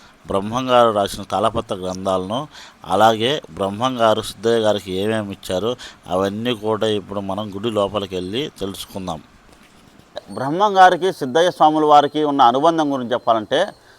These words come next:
Speaker 2: సిద్ధయ్య స్వాముల వారు బ్రహ్మంగారి ప్రియ శిష్యుడు. బ్రహ్మ, అసలు సిద్ధయ్య స్వాముల వారు దూదే కులకంలో పుట్టారు. సిద్ధయ్య స్వాముల వారికి జంతువధ నచ్చదు.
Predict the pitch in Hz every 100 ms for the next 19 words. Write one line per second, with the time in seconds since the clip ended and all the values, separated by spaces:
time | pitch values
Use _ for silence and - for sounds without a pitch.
0 | - 151 143 214 202 170 160 156 147 139
1 | 170 - - 131 143 160 180 151 151 190
2 | - 135 160 135 - 120 92 85 - _
3 | _ _ _ _ _ - - - 107 135
4 | 165 175 139 160 196 156 143 156 220 -
5 | 180 175 170 165 196 135 156 190 196 175
6 | 143 151 160 180 147 - 127 101 82 -
7 | _ _ - 147 135 196 220 185 170 170
8 | 165 160 180 135 143 160 185 180 160 123
9 | - 135 101